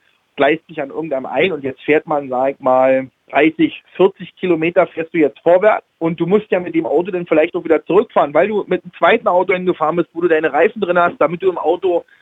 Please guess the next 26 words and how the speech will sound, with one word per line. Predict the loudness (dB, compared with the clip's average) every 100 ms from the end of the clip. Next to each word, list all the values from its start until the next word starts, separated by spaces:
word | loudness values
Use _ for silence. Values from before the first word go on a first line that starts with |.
| _ _
falls | 0 0 0
mal | -2
ein |
Baum | 2 0 0
liegt, | -6 -8
eine |
Kettensäge | -4 -4 -2 -2 -2
mitnimmst | -4 -6 -10 -12
und | -8
so | 0
weiter | 0 2
oder | 2 2
du | 2
mal | 0
mit | 0 0
Freunden | 2 2 0
unterwegs | 0 2 0 -2
bist, | -4 -4 _ _ _
dann | -6
brauchst | -4 -4 -2
du |
ja | -2
ein |
bisschen | -2 -8
mehr | -8
Platz. | 0 -2